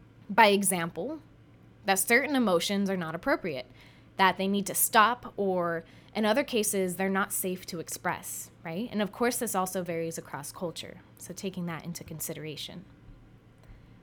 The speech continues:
Recently, in one of my classes, we were talking about how important it is in childhood development to explain and teach children the separation between behavior and emotions. And <laughs> I was remembering this one day, I was so angry.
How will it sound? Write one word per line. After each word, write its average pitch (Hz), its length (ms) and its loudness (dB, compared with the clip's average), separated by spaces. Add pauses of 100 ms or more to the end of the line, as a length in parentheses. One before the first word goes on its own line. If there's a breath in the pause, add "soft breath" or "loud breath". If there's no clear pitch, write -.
(380 loud breath)
Recently, 262 440 2
in 220 120 2
one 208 100 2
of 208 60 0
my 185 120 0
classes, 180 760 -2 (540 loud breath)
we 220 100 -2
were 208 120 0
talking 240 380 0
about 190 240 4
how 208 200 2
important 202 480 -2
it 180 120 -2
is 180 460 -2
in 170 580 -6 (680)
childhood 185 600 0
development 160 720 -6
to - 160 -4
explain 190 480 -2
and 202 160 -2
teach - 400 -8
children 175 460 -4
the 165 60 -8
separation 185 800 -2
between 175 680 -6
behavior 196 500 -2
and 233 100 0
emotions. 165 680 -6 (420 loud breath)
And 208 140 2
<laughs> - 0 -
I 240 140 0
was 262 180 4
remembering 247 500 6
this 220 180 4
one 208 260 4
day, 196 220 4
I 160 120 0
was 170 160 -2
so 190 260 2
angry. 156 480 -4